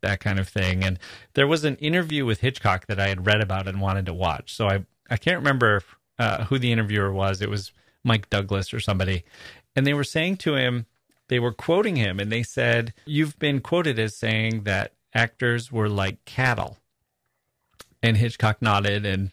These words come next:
you know, that was sort of his view of them. He did, he did so many storyboards, and he had everything so scripted out that by the time the actors came in, Hitchcock just wanted them to do what he was already expecting them to do.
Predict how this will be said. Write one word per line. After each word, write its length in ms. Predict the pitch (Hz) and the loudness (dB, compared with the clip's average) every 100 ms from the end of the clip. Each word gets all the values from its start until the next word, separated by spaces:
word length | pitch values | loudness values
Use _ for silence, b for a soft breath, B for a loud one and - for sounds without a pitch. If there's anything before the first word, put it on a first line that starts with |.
| - | -6
you 120 | 120 | -4
know, 120 | 101 | 0
that 180 | 98 101 | 0 0
was 160 | 110 95 | -2 0
sort 220 | 120 110 | 2 2
of 120 | 104 | 2
his 260 | 104 98 98 | 0 -2 -2
view 320 | 104 143 175 | 0 2 2
of 120 | 104 | 0
them. 220 | 95 90 | -2 -4
He 160 | 107 143 | -6 -6
did, 320 | 123 156 147 B B B | -2 -4 -4 B B B
he 100 | - | 0
did 140 | 160 156 | 0 2
so 100 | 175 | 0
many 160 | 151 | 0
storyboards, 1160 | 117 - 139 151 185 135 101 95 92 92 - - b b b b _ | -2 -2 0 2 2 2 0 0 -2 -6 -12 -18 b b b b _
and 340 | 120 113 110 | 2 4 2
he 180 | 101 135 | 0 0
had 120 | 127 | 2
everything 320 | 135 147 143 120 | 2 2 -2 -2
so 220 | - 147 | 0 0
scripted 500 | 143 - 151 - 117 | 0 -4 -6 -2 0
out 300 | 127 131 117 | 2 2 -2
that 140 | 113 | -4
by 120 | 113 110 | 0 0
the 120 | 110 | 0
time 240 | 117 139 | 0 0
the 120 | 131 | 2
actors 360 | 113 127 117 107 | 0 0 -2 -2
came 260 | - 113 110 | 0 2 2
in, 320 | 143 117 98 | 2 2 2
Hitchcock 420 | 104 - 135 131 | 0 0 0 0
just 220 | 143 135 | -2 -2
wanted 300 | 117 117 127 | 0 0 2
them 160 | 117 110 | 2 0
to 140 | - | -2
do 360 | 98 101 135 131 | -2 0 2 2
what 240 | 101 104 | 2 0
he 160 | - 131 | -2 -2
was 160 | 113 | 0
already 260 | 110 107 104 | 2 2 2
expecting 520 | 95 - 139 - 117 | -4 -2 -2 0 -2
them 120 | 92 | 0
to 100 | 92 95 | -2 -2
do. 260 | 95 104 | -4 -6